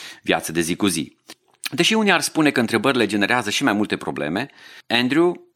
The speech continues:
ne precizează că o întrebare bună și potrivită este adesea mai puternică decât însăși răspunsul. Cărți de genul acesta sunt deja multe pe piață și te pot ajuta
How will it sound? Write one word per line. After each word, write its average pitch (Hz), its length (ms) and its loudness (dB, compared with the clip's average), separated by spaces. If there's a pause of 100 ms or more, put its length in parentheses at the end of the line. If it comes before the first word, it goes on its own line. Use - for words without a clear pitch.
ne 139 280 4
precizează 135 560 -2
că 131 100 -2
o - 20 2
întrebare 123 420 2
bună 85 440 -4
și - 160 2
potrivită 98 640 -2
este 117 240 -2
adesea 113 380 0
mai 120 300 2
puternică 123 680 0
decât 104 400 -2
însăși 117 580 0
răspunsul. 90 680 -4 (320)
Cărți 90 260 2
de 90 100 2
genul 82 260 2
acesta - 360 0
sunt 80 180 -4
deja 80 180 0
multe 110 260 0
pe 73 100 -6
piață 90 320 0
și - 80 -4
te 80 100 -6
pot 87 160 -4
ajuta 87 400 -2